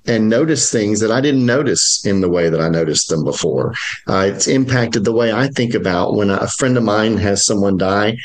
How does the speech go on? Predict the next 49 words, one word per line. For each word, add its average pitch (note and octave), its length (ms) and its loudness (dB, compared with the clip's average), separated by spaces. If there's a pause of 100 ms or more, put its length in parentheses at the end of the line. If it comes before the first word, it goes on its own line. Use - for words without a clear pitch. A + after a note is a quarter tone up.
(120)
I C3+ 140 0
now B2+ 200 0
think C3 180 0
about G2+ 280 0
that G#2+ 200 -2
differently, D#2+ 520 -2
and F2 100 0
I F2 120 0
approach D3+ 480 -2
them E2+ 180 0
differently E2+ 500 -2 (220)
than C#3+ 140 2
I B2+ 80 2
would A#2+ 260 2
have G2 180 0
before. F#2+ 380 0
So G2 140 -2
she A#2 160 0
gave C#3 280 0
these A2 300 -2 (280)
examples A2+ 580 0
of F#2+ 120 -2
how A2+ 260 0
it F2+ 180 -2 (420)
really A2 180 2
changed G2+ 460 0
her. A2+ 160 0
And F#2+ 100 0
I'm F#2+ 120 0
curious E3+ 500 0
for G#2+ 140 0
you, G2+ 480 0 (380)
if, - 260 -2 (100)
if G#2+ 220 -2
you C3+ 160 2
had A2 260 0
those, F#2+ 260 0
or G2+ 80 2
if F#2+ 80 -4
there B2+ 140 0
are A#2+ 100 -2
things B2+ 280 0
that A2 100 0
even B2+ 240 0
surprised G#2+ 720 -2
you C#2+ 280 0
about E2+ 440 -2
yourself E2+ 720 -2
after, F#2+ 640 -2